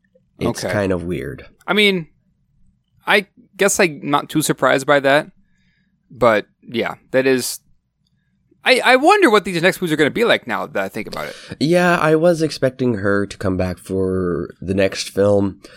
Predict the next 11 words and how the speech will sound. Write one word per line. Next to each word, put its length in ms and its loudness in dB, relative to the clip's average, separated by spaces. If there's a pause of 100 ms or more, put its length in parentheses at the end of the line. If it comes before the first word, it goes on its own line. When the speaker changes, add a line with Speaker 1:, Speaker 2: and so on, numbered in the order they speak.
(360)
Speaker 1:
I'm 140 0
gonna 220 0
have 180 -4
to 260 -2 (200)
really 320 2
pay 180 0
close 280 0
attention 640 -2
to 180 -6
see, 360 -4
because 800 -4